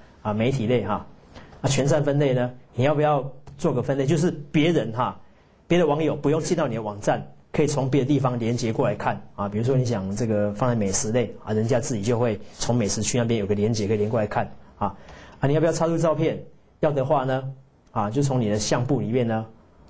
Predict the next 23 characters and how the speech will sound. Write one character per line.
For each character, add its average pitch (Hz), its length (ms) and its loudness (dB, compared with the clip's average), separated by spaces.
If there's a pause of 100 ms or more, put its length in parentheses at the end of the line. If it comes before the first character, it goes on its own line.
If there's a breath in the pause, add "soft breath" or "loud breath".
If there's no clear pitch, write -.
(100)
啊， 147 340 -8 (720)
可 156 140 2
以 135 160 2
插 151 140 0
入 151 100 4
相 147 160 2
片 135 140 0
吗？ 120 160 -4 (1120)
可 131 140 -2
以 120 40 0
啊， 101 120 -2 (180)
啊， 87 160 -8 (2750 loud breath)
好， 98 300 0 (1500)
好， - 280 -2 (920)
好， - 240 -4 (100)
那 127 320 2 (600)
你 127 120 2
的 143 200 4
文 143 140 2
章 156 160 2
内 151 140 2
容 104 180 -2
呢？ 113 120 -6